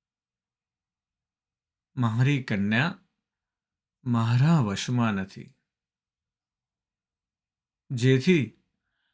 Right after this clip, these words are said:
શોક કરીને તે બાળા મરી જાય તો મને મહાપીડા આવી પડે. તેથી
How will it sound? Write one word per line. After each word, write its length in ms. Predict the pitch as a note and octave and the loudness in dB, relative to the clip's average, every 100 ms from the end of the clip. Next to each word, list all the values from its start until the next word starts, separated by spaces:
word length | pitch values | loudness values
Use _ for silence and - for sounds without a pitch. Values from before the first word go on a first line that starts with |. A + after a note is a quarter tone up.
| _ | _
શોક 540 | - - - E3 G3 F3 | -4 -2 2 2 0 -2
કરીને 640 | B2+ A#2 C3 D3+ E3+ F#3 | -2 -2 0 -2 -2 -4
તે 260 | - D#3 D3+ | -6 -6 -2
બાળા 460 | A#2 G#2+ A#2+ D#3+ | 2 4 4 2
મરી 360 | C#3+ A2+ A2+ C#3+ | 2 4 4 4
જાય 380 | F3 D#3+ F#2 - _ _ _ _ _ _ _ _ _ _ _ _ _ | 4 4 2 -8 _ _ _ _ _ _ _ _ _ _ _ _ _
તો 120 | F3+ E3+ | -4 0
મને 380 | B2+ A#2+ D#3 | 2 2 2
મહાપીડા 840 | E3+ B2 A2+ B2 F3+ F#3 D3 B2+ A2 | 2 4 4 4 4 4 2 4 4
આવી 220 | G#2+ A2 | 2 0
પડે. 360 | G2+ G#2 F2+ - _ _ _ _ _ _ _ _ _ _ _ _ - | -4 -8 -12 -18 _ _ _ _ _ _ _ _ _ _ _ _ -6
તેથી 600 | A2 A#2 F3+ D#3+ A2+ | -4 0 0 0 -2